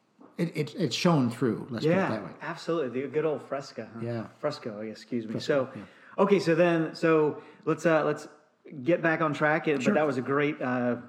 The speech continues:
Speaker 2: rabbit hole, if you will. So
Speaker 1: <laughs>
Speaker 2: we got our F eight story. We talked about the shoot down, the mig killer, and I think, and I guess we'll get into it later. But the F eight was pretty formidable in the North Vietnamese's eyes, correct?
Speaker 1: Yeah, they, uh,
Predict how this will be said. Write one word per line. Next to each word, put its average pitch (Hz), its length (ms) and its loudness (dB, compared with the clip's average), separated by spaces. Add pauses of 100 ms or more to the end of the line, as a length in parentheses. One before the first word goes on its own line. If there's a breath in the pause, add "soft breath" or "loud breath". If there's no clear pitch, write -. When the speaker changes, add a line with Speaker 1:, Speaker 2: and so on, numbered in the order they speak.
Speaker 2:
rabbit 135 400 -2
hole, 131 200 2
if 123 140 -4
you 127 80 0
will. 131 160 4
So 143 260 2 (180)
Speaker 1:
<laughs> - 180 -20
Speaker 2:
we 147 80 -2
got 165 180 4
our 151 500 0
F 170 200 -2
eight 165 180 2
story. 165 480 2
We 143 140 -2
talked 147 280 -2
about 147 240 -2
the 131 60 -6
shoot 160 260 -2
down, 156 280 0
the 135 80 2
mig 143 200 0
killer, 156 260 0
and 156 200 0
I 175 80 0
think, 180 300 -8
and 156 280 0
I 160 80 0
guess 175 140 -2
we'll 156 80 -4
get 160 120 4
into 156 180 0
it - 20 2
later. 147 220 2
But 127 160 0 (440 loud breath)
the - 140 -2
F 202 180 -2
eight 240 200 2
was 143 240 -4
pretty 262 260 -2
formidable 151 840 0
in 147 160 -2
the 139 180 0 (300)
North 175 260 0
Vietnamese's 147 600 -2
eyes, 110 440 -4
correct? 135 380 -4
Speaker 1:
Yeah, 156 240 6
they, 196 300 6
uh, 175 320 4